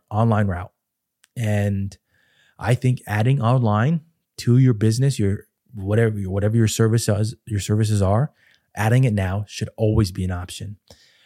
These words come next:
Uh, something to think about though is the gym gonna punish you, or the facility you work for gonna punish you for adding online? Uh, that could be a factor in it, but if not,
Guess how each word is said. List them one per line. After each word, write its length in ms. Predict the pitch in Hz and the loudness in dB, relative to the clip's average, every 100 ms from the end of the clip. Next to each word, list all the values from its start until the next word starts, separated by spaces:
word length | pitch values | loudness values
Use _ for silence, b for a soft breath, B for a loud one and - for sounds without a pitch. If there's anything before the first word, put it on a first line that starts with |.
| b - | b -10
Uh, 220 | 90 76 | -8 -4
something 280 | - 123 120 | 0 2 2
to 60 | |
think 120 | 117 | 2
about 180 | 110 107 | 2 2
though 160 | 107 107 | 4 2
is 200 | 98 98 | 2 0
the 120 | 104 | -2
gym 180 | 95 107 | 2 2
gonna 140 | 110 | 2
punish 380 | 101 107 110 - | 2 0 0 2
you, 320 | 113 113 123 - | 0 0 -2 -6
or 160 | 95 95 | -4 -4
the 160 | 95 | -4
facility 400 | - 113 104 107 | -6 -2 0 2
you 80 | 101 | 2
work 240 | 104 117 | 2 0
for 100 | - | -2
gonna 180 | 110 107 | -2 0
punish 360 | 98 95 104 110 | 0 0 0 0
you 80 | 117 | -2
for 120 | 117 | 0
adding 280 | 104 113 117 | 0 2 2
online? 500 | 107 104 101 131 143 b b b b b - | 2 2 2 0 -2 b b b b b -16
Uh, 260 | 76 67 95 | -12 -12 -6
that 300 | 110 104 - | -4 -4 -2
could 140 | 117 | -2
be 80 | 110 | 0
a 60 | 110 | 0
factor 380 | 104 101 104 131 | 0 0 0 -2
in 40 | |
it, 200 | 135 - | -2 -4
but 260 | 98 95 - | -2 -2 -4
if 240 | 110 - | -8 -4
not, 460 | 95 95 120 202 | -2 0 -2 -4